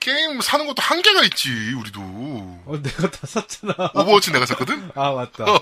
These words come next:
Speaker 1: 어.
Speaker 2: 용과같이 내가 샀잖아.
Speaker 1: 용과같이 네가 샀고.
Speaker 2: 어, 그러네.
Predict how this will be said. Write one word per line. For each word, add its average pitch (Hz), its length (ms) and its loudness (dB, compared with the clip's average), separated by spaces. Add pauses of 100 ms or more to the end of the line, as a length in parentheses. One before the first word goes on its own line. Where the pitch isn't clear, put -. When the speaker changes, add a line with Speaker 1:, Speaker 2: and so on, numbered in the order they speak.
Speaker 1:
어. 156 160 0 (180)
Speaker 2:
용과같이 269 380 4
내가 190 160 0
샀잖아. 175 400 -4
Speaker 1:
용과같이 240 320 4
네가 143 160 0
샀고. 104 340 -6
Speaker 2:
어, 101 240 -14
그러네. 139 360 -8